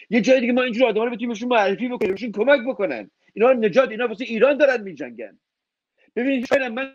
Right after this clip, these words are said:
تونستم با صد میلیون تومان یک حکم هفده ساله رو بکنم. nothing. حکم هفده ساله رو با صد میلیون، یعنی با سه هزار دلار کردم nothing. خب؟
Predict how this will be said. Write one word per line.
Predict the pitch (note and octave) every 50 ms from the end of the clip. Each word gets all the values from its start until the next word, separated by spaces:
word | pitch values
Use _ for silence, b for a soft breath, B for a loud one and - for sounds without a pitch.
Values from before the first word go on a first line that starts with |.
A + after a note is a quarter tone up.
| _ -
تونستم | - A#3 B3+ - C4 C4 A3 F#3+
با | G#3 G#3 G3 F#3 F3 - _ _ _ _ _ _ _ _ _ _ _ _ _ _ _ _
صد | _ - - C#4 D4 G#3+
میلیون | G#3 A3+ A#3 G#3 A3 A#3 G3+
تومان | D#3+ G#3 G#3 G#3 G#3 G#3+ G#3+ G#3 G3+ _ _ _ _ _ _ _ _
یک | - F3 A#3 D4 - D#3 - - _
حکم | - A#3 - - G3
هفده | G3 F#3+ F3+ C#3+ F#3+ G3 G3
ساله | F#3 - G3 F#3 G3+ A3
رو | A3+ A3 A3
بکنم. | - G#3+ A3 A3 A3 G#3+ - - _ _ _ _ _ _ _ _ _ _ _ _ _ _ _ _ _ - -
nothing. | D4+ D4 - - D#3+ - _ _ _ _ _ _ _ _ _ _ _ _ _ b b b -
حکم | A#3+ B3 C4
هفده | B3 F#3+ D#3+ A#3+ A3+
ساله | - - A#3 A#3+ C4
رو | C4
با | B3 A#3
صد | G#3+ - - C4+ C#4+ A#3+
میلیون، | A3+ A#3+ G#3+ A3+ A3+ G3+
یعنی | G#3 A3 A3+
با | F#3+ G3+ G#3
سه | - - - C#4+
هزار | C#4 A#3+ F3+ G#3 F#3+ F#3
دلار | - F#3 F#3 G3+ A3 A#3 A#3 A3+ _ _ _ _
کردم | - G#3+ A#3 F#3+ A#3+ A3+ A3 A#3 C#4 C4+
nothing. | - - C#3+ A2+ F#2+ - _ _ _ _ _ _ _ _ _ _ _ _
خب؟ | - G#3+ A#3+ C4